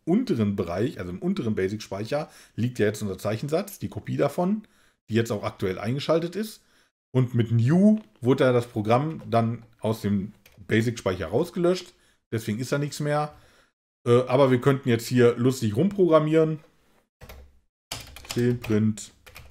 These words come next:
Hallo. Da haben wir keine Unterstriche. Wenn wir es unterstrichen haben wollten,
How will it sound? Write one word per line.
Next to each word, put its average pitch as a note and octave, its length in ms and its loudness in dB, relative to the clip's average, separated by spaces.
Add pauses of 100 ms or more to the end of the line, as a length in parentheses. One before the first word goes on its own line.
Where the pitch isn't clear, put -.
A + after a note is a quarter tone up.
(540)
Hallo. D#3+ 500 2 (2250)
Da G2+ 120 0
haben A2 100 2
wir G#2+ 80 0
keine B2+ 220 2
Unterstriche. B2 680 2 (340)
Wenn A2 140 2
wir B2 80 6
es A#2 60 -2
unterstrichen D#3+ 580 0
haben D#3 240 2
wollten, C#3+ 540 4